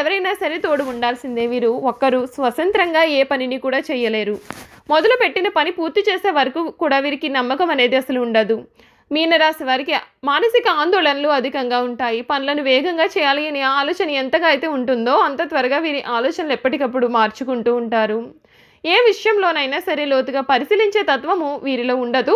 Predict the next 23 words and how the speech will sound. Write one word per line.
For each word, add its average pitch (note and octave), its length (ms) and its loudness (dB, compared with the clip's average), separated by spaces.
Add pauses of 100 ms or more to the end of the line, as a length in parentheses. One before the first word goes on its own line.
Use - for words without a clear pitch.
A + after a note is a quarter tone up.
(140)
పైపైన C#4 340 0 (100)
చూసి E4+ 200 0 (100)
నిర్ణయాలని C4+ 580 0
తీసుకుంటారు. G#3+ 640 -4 (720)
మీనరాశి C#4 520 2
వారికి B3+ 220 0 (100)
సంసార A#3 340 0 (140)
జీవితం A#3 300 -2 (100)
చాలా A3+ 220 2 (260)
ఆనందాన్ని B3 400 0 (100)
కలిగిస్తుందని B3+ 680 -2
చెప్పవచ్చు. A3+ 540 -2 (640)
వీరు D4 160 0 (100)
కుటుంబ C4+ 220 0
సభ్యులకు B3 540 0 (120)
అన్ని B3 160 0 (100)
రకాలుగా A3+ 380 2 (100)
కూడా A#3 160 2 (180)
ఆనందాన్ని A3+ 440 0 (100)
ఇవ్వగలరు. G#3 480 0 (460)
మీనరాశి D#4 480 2
వారి C4 220 -2
జీవితంలో B3 460 -4